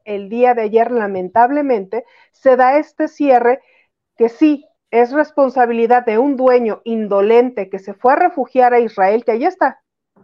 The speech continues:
refugiado en Israel, pero también del gobierno federal que no vigiló la concesión que le otorgó a estos, estas personas, porque también es parte y obligación del gobierno federal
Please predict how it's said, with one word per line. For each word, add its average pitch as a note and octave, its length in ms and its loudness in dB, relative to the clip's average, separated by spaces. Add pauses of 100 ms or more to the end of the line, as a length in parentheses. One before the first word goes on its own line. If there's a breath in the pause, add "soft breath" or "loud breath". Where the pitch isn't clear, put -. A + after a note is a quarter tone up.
refugiado A3+ 480 0
en B3+ 100 -2
Israel, G3 320 -2 (320 loud breath)
pero - 140 -20 (160)
también F#4 340 2
del F#4+ 160 2
gobierno D#4 480 0
federal B3+ 480 0
que B3 140 0
no C#4+ 160 0
vigiló A#3 600 -6 (400 soft breath)
la C4 300 0
concesión C#4 720 -4 (100)
que B3 120 2
le A3+ 120 2
otorgó A3+ 680 -2
a A3 180 0
estos, A#3+ 480 -4
estas C4 400 0
personas, A#3 580 -4
porque A3+ 260 -8
también C#4+ 300 -2
es F4+ 260 -6
parte D4 500 -2
y A3 100 -8
obligación G3 560 -4
del D4+ 120 -2
gobierno B3 400 0
federal G3+ 440 -2